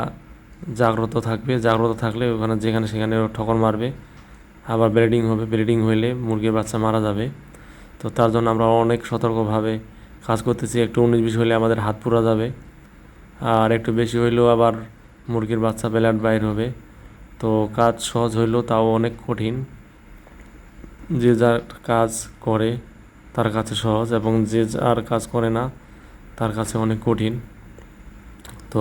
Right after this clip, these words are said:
অবশ্যই আপনারা দোয়া করবেন আমরা যেন ভালো থাকি, সুস্থ থাকি। এবং যারা আপনা-, আমার, আমার এই ভিডিওগুলো ইন্ডিয়া এবং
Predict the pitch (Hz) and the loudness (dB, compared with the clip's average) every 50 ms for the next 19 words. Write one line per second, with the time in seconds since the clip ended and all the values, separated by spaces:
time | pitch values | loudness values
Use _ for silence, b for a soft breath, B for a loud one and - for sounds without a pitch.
0 | 104 104 107 113 113 110 - 123 117 113 131 120 117 113 107 120 120 113 110 117 | 2 2 2 2 0 0 0 0 0 2 2 0 0 0 2 2 2 2 2 0
1 | 113 113 113 113 110 110 113 110 113 113 113 113 110 113 104 101 107 104 110 107 | 0 0 0 0 0 0 0 0 0 0 0 -2 -2 -2 -4 -4 -2 -4 -4 -4
2 | 110 104 110 107 - - 120 110 113 107 113 120 120 - B B B B B B | -4 -6 -6 -8 -6 -4 -2 0 0 0 -2 -4 -4 -6 B B B B B B
3 | B B B - - 113 113 110 107 117 113 113 113 117 113 113 120 120 - 117 | B B B -4 0 2 2 4 4 4 4 4 4 2 2 0 0 0 0 0
4 | 117 117 117 113 120 120 - - - 120 113 113 117 113 107 107 110 113 120 113 | 2 2 2 2 2 0 -2 -2 -2 0 2 2 2 2 2 2 2 2 2 2
5 | 113 117 117 117 117 117 117 B B B B B B B B - - 127 123 120 | 2 2 2 2 2 0 -4 B B B B B B B B -6 -2 2 2 4
6 | 117 113 120 120 120 117 117 117 120 - - - - - - - - - 117 110 | 4 6 6 6 6 4 2 0 -4 -8 -16 -20 -20 -20 -20 -12 -8 -6 -2 0
7 | 110 113 | 0 0